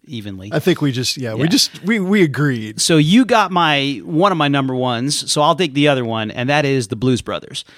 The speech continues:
Speaker 1: And the Blues Brothers is, in my opinion, the best movie ever made about music for a lot of reasons.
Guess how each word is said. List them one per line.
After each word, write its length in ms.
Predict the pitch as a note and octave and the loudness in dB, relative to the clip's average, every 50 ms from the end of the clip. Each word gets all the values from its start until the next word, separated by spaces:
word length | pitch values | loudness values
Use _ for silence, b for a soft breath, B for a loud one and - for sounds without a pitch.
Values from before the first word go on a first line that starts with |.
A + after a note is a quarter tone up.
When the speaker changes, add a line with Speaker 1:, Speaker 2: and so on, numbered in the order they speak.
| B B B B B | B B B B B
Speaker 1:
And 480 | - B2+ B2 B2 A#2+ B2 A#2+ A#2+ A#2+ | -6 -4 -2 0 0 0 0 -2 -2
the 60 | C3 C3 | 0 0
Blues 240 | F3 A3+ A#3+ G#3 | 2 2 2 2
Brothers 500 | C3+ D#3 G3+ F#3 E3+ D#3 D#3 D3+ C3+ - - | 4 4 4 4 4 4 2 2 0 0 0
is, 420 | - F#3+ F#3+ F#3 F3+ F3 D3+ - - _ _ _ - | 2 4 4 4 4 2 0 -2 -4 _ _ _ -4
in 160 | A3 C4+ C4 | -2 0 0
my 200 | A#3 G#3+ F#3+ E3+ | 0 0 0 -2
opinion, 460 | D#3 - D#3 C3 A#2 A#2+ C3+ E3+ G3 - - | -4 -4 -4 -4 -4 -4 -8 -8 -10 -10 -4
the 120 | D3 G#3+ | -4 -2
best 320 | G3+ F3+ - C4 - - - | 0 0 0 0 0 0 0
movie 320 | G3 G#3 G#3 F3+ F3 E3+ | 0 0 2 2 2 2
ever 180 | F3+ F#3 F3 F3 | 2 2 2 2
made 280 | D#3+ F3+ G3+ G#3+ F#3 | 2 4 4 2 2
about 320 | D#3 C3 F#3+ F#3+ G3+ D#3 C#3+ | 2 2 2 2 2 0 0
music 440 | D#3 F3 E3 A2+ G2+ - _ - B B B B B B B | 0 0 0 -2 -4 -10 _ -20 B B B B B B B
for 200 | B E3 D#3+ D#3 | B 0 2 4
a 60 | D3+ D3+ | 4 4
lot 240 | E3 G#3 A3+ C4+ | 4 4 6 4
of 120 | C4+ A#3 G3 | 4 4 2
reasons. 500 | G#3 A3+ A#3 A#3+ E3+ D3 A#2 - - | 0 2 2 2 0 -2 -4 -8 -12